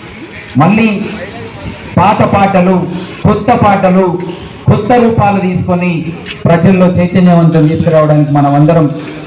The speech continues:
పూనుకోవాలని, నిసార్ గారితో ఉన్నటువంటి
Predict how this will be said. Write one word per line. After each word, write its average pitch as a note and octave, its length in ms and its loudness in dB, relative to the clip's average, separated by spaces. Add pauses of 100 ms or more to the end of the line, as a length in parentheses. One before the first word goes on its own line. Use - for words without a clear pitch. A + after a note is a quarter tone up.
(140)
పూనుకోవాలని, E3+ 800 2 (960)
నిసార్ F#3+ 440 2
గారితో E3+ 460 2
ఉన్నటువంటి D#3+ 720 2